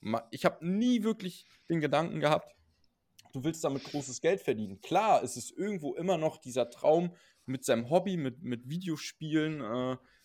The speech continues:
Geld zu verdienen. Definitiv. Wenn mir den Traum einer bieten würde und würde sagen, „Tom, du, äh, tauschst deinen vierzig Stunden Wochenjob, äh, dagegen, dass du, äh, keine Ahnung, selbst das gleiche Geld, äh,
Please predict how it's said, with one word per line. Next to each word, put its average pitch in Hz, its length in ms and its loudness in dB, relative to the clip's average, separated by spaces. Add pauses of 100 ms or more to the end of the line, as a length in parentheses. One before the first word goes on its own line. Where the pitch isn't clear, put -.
(280)
Geld 233 240 8
zu 202 100 -4
verdienen. 104 480 -4 (220)
Definitiv. 226 880 0
Wenn 127 180 2
mir 196 160 2
den 185 320 -2
Traum 190 320 2
einer 180 260 -2
bieten 175 320 -8
würde 170 200 0
und 165 100 -4
würde 165 160 0
sagen, 165 460 -2
„Tom, 180 280 -2
du, 151 340 0
äh, 143 180 0 (120)
tauschst 160 280 -4
deinen 147 340 -4
vierzig 175 320 -8
Stunden 170 320 -2
Wochenjob, 165 480 -4 (340)
äh, 147 540 0
dagegen, 156 400 4
dass 147 200 0
du, 143 320 0
äh, 131 340 0
keine 165 220 2
Ahnung, 180 200 0
selbst 151 220 0
das 165 120 -6
gleiche 208 340 2
Geld, 202 380 2
äh, 165 320 -2